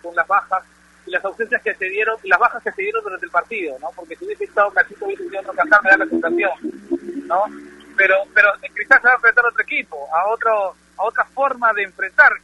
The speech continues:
a un técnico que ya lo, que, que fue campeón con ese, con,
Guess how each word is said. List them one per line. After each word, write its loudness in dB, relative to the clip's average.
a -2
un -10
técnico -8
que -4
ya 2
lo, -2
que, -4
que -2
fue -2
campeón -2
con -10
ese, -6
con, -12